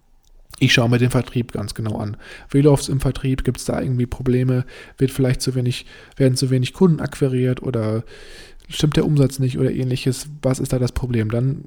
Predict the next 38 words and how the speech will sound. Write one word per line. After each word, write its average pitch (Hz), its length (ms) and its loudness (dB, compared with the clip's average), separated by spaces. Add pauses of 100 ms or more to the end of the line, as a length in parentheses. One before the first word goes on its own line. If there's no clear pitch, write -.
(120)
löst 147 240 0
man 135 80 2
das 131 100 0
Problem 131 320 2
im 131 100 -2
Bereich 117 280 0
Vertrieb, - 440 -6
dann 135 140 -2
zoomt 131 220 -2
man 123 140 -4
wieder 117 180 0
raus, 156 400 -2 (100)
schaut 139 240 -2
sich - 60 -6
das 131 120 -4
ganze 135 460 -2 (380)
Unternehmen 117 480 -2
an 151 280 -8 (440)
und 131 160 -4
dann 139 160 0
gibt's 139 220 -4
ja 135 100 0
vielleicht 131 420 -2
auch 120 120 -6
den 117 180 -2
Bereich, 113 480 -2
ähm, 110 200 -8
Fulfillment 156 800 0 (380)
oder 120 220 0
den 120 140 0
Bereich 107 280 -2
Steuern. 139 600 0 (280)
Vielleicht - 280 -2
gibt's - 180 -4
auch - 220 -4
im 120 180 -4
Fulfillment 160 680 0
dann 143 300 -2